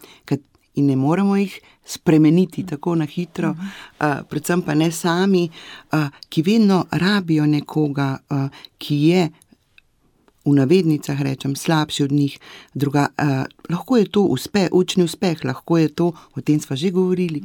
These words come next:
Speaker 1: eh, znamka čevljev ali majice, lahko je to,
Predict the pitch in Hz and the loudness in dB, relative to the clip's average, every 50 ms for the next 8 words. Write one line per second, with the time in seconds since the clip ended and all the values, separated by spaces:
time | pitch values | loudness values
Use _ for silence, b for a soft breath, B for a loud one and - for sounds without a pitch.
0 | B B B B B B - 143 139 - - 135 135 165 180 190 202 185 - 151 | B B B B B B -4 -4 -2 -2 -4 -4 -2 0 0 0 0 -2 -2 -4
1 | 143 - - - 185 185 190 185 175 165 160 151 151 147 151 156 151 147 165 190 | -4 -4 -2 0 2 2 2 0 -2 -2 -2 -2 -2 0 0 0 0 0 -2 -2
2 | 202 180 165 - - 147 139 B B B B B - 214 208 - 269 254 233 190 | -2 -2 -4 -4 -8 -8 -8 B B B B B -12 -12 -8 -4 0 0 0 0
3 | - - 240 240 214 | 0 0 -2 -2 -2